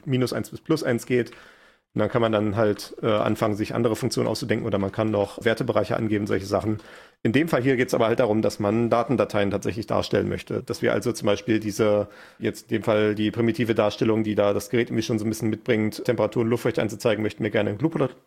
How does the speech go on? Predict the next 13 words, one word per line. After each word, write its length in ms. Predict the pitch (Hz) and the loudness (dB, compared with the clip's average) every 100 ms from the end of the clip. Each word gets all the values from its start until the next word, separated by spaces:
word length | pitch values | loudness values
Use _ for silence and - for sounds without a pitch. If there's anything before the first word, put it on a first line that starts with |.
| _ | _
reproduzieren, 640 | 139 131 135 127 135 123 117 - - - - _ | 0 2 2 2 2 2 0 -6 -20 -20 -20 _
weil 160 | 123 | 2
wir 80 | 117 | 4
dann 180 | 113 110 | 4 2
auch 120 | 117 | 0
zum 120 | - | 2
Beispiel 280 | 117 110 117 | 0 0 2
weitere 380 | 104 104 104 107 | 2 2 2 0
statistische 500 | - 110 131 - - | 0 -2 -2 -4 -2
Auswertungen 340 | 127 120 107 104 | 0 2 0 0
dort 180 | 101 | 0
weitermachen 420 | 104 101 104 95 98 | 0 -2 -2 -4 -4
könnten, 440 | 104 - 95 92 | -4 -2 -6 -6